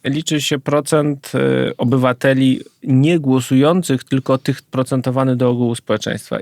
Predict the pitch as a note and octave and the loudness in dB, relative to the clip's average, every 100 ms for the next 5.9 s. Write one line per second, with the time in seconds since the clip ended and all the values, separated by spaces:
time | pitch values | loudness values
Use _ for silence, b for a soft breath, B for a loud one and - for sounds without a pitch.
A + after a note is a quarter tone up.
0 | - C3+ D3 B B _ F3+ A#3+ A3 D3+ | -2 -4 -4 B B _ -2 0 0 0
1 | C#3+ - - - E3+ F3 E3 C#3+ D3 - | 0 -4 -6 -4 -4 -4 -4 -4 -4 -4
2 | C3+ C3+ E3+ F3 F3 D#3+ D#3 - D3 D#3+ | -4 -2 -2 -4 -4 -4 -4 -4 -4 0
3 | E3 C#3+ C#3+ D#3 - E3+ D3+ D3+ E3 E3 | 0 0 -2 -2 2 2 4 2 2 2
4 | E3 C#3+ C#3+ C#3+ D3 C3+ D3 C#3 D3+ C#3+ | 0 2 2 4 2 4 2 4 4 4
5 | D#3 D3+ C#3+ A#2+ A2 - G2+ B2+ | 4 4 2 0 -2 -4 -2 -2